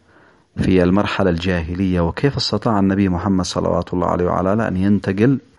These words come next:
آه، بهذه الأمة الجاهلية إلى أن تصبح أمة قوية وعزيزة وذات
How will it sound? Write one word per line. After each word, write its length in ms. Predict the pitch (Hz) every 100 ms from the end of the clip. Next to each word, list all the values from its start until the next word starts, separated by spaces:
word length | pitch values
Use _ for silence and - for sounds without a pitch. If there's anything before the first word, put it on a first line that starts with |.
| _
آه، 140 | 104 98
بهذه 580 | 95 107 135 151 135 120
الأمة 420 | 117 143 135 110
الجاهلية 800 | 95 107 113 107 107 123 123 101
إلى 160 | 98
أن 120 | 98
تصبح 540 | - 131 - 113 135 - -
أمة 440 | 113 101 120 123 101
قوية 380 | 95 104 104
وعزيزة 680 | 92 85 87 95 104 104 131 - _ _
وذات 360 | 98 95 107